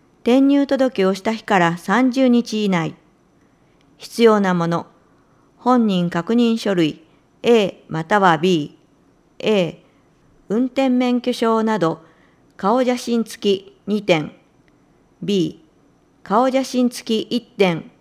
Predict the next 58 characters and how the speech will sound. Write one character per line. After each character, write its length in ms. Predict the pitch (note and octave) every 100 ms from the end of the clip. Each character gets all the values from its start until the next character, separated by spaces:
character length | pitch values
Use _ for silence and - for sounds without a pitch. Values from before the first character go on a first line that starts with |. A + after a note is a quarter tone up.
| -
プ 80 | B3
ラ 160 | A3
ス 260 | - F3 F3 - _ _
保 120 | -
険 300 | F3+ A3+ A#3
証 280 | A#3 A3+ A3
な 160 | A3 A3
ど、 240 | E3+ - - _ _ _ _
顔 240 | F#3+ A3+
写 160 | A#3+ B3+
真 300 | - F#3+ F#3
な 100 | G3
し 340 | G3+ E3+ - -
一 120 | F#3+
点。 460 | - - E3 D3+ - _ _ _ _ _ _ _ _ _
な 180 | F#3+ F3
お、 160 | D#3+ E3 _ _ _ _ -
A 360 | A#3 G#3 - _ -
ま 100 | F3+
た 160 | B3
は 160 | A#3+ G#3
B 220 | B3+ C4+
の 120 | A3+
書 160 | G3 F3
類 200 | G#3 B3
が 120 | A#3+
な 160 | B3+ B3+
い 100 | F3
場 220 | E3+ F#3
合 100 | G3+
は、 320 | G3 G3 G3+ - _ _ _
市 200 | - F#3+
民 220 | G3+ A3+
課 160 | A3 A3
ま 140 | A3
で 300 | G3 E3 - _ -
お 80 |
問 240 | - F3 F#3+
い 40 |
合 60 | F#3
わ 100 | F#3+
せ 140 | F#3+
く 100 | F#3
だ 160 | F3 F3+
さ 160 | - F3
い。 100 | - _ _ _ _ _ _ _ -
出 120 | A3
生 260 | A3 D4+ D4
届 380 | D4 C4+ A3 A3+
と 260 | F3+ F3+ -
同 240 | F#3 G#3+
時 100 | G#3+
の 140 | G#3+ G#3+
申 240 | G#3+ A#3
請 260 | A#3 A3+ A3+
以 60 |
外 240 | G#3+ F#3 D#3+
は 260 | D#3+ D#3+